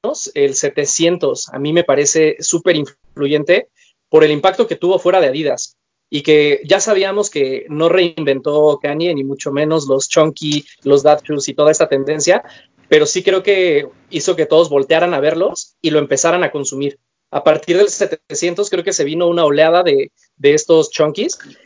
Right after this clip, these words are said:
y a, y a mí me pasaba que a mí me gustaban por, por algunos de Raf, ¿no? Tenías el, los Wiggle de Raf Simons,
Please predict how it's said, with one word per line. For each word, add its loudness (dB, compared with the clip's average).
y 2
a, 6
y 0
a 6
mí 2
me 4
pasaba -2
que -6
a -6
mí -4
me 0
gustaban -4
por, -6
por -4
algunos -2
de 0
Raf, 0
¿no? -8
Tenías -4
el, 0
los 0
Wiggle 0
de 0
Raf -4
Simons, -4